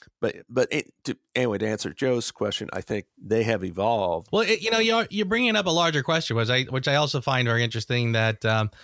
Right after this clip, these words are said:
Speaker 2: for Eon, a company that is sort of notorious or has been notorious for, for, you know, holding pretty tight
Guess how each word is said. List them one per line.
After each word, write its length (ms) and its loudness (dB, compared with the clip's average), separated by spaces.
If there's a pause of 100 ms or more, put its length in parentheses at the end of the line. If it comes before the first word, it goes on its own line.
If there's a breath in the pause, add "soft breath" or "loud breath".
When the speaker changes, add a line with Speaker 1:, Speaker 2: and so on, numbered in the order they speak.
(220 loud breath)
Speaker 2:
for 180 -16
Eon, 420 2
a 80 2
company 400 0
that 180 2
is 160 0
sort 180 0
of 140 0
notorious 640 0
or 60 -2
has 240 0
been 140 0
notorious 580 0
for, 420 0 (340 soft breath)
for, 220 -2 (140)
you 140 -6
know, 200 0
holding 540 0
pretty 260 -2
tight 360 -2